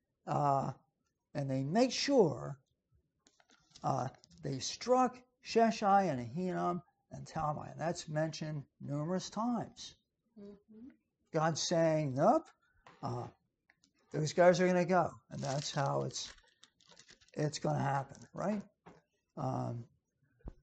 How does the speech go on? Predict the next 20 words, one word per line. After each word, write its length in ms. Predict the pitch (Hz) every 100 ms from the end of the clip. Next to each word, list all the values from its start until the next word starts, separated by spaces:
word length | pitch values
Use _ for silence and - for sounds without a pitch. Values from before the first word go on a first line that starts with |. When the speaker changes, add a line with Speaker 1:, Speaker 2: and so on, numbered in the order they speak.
| _ _ _ _ _ _ _ _ _ _ _ _
Speaker 1:
so, 460 | - - 285 320 170 - _ _ _ _ _ _ _ _
so 280 | - 202 185
we, 280 | 156 151 147
we 200 | 170 151
wind 280 | 156 165 170
up 160 | 151 156
running 240 | 160 147
out 120 | 139
of 60 | 143
some 180 | 143 127
time 320 | 160 165 147
here. 340 | 156 156 151 - _ - 381 - _ _
I 60 | 127
think 280 | - 196 190
I 100 | 165
will 140 | 147
go 140 | 139 151
right 340 | 139 160 214 220 -
to, 300 | 185 165 165
um, 320 | 160 156